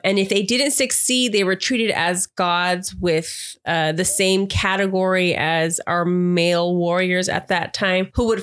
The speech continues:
fall in battle. So they had that credibility of having the treatment being the same with the gods.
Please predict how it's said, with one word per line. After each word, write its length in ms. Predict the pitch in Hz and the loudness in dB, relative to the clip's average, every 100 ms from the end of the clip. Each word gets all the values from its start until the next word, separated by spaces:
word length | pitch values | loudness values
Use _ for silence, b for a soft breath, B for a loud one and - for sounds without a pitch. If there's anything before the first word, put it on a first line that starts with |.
| - | 0
fall 240 | 196 190 | 0 2
in 160 | 190 196 | 0 0
battle. 400 | 170 160 175 190 | 0 0 0 -2
So 160 | - | 0
they 160 | 175 175 | 0 2
had 220 | 190 185 | 0 0
that 180 | 180 - | 0 -2
credibility 880 | - 185 180 175 180 175 156 165 - | -2 -2 0 0 2 0 0 -4 -4
of 400 | 196 175 170 165 | -2 0 0 0
having 800 | 185 185 180 180 175 175 170 175 180 | -2 0 0 0 0 2 0 -2 -2
the 120 | 180 | -2
treatment 680 | 196 - 277 202 202 175 - _ _ _ _ 180 | 0 0 0 -2 0 0 -2 _ _ _ _ -4
being 340 | 196 190 190 | 0 2 2
the 60 | 180 | 0
same 300 | - 180 180 | 0 0 0
with 160 | 175 | -2
the 80 | - | -4
gods. 560 | - 165 156 160 - | -4 -2 -2 -2 -4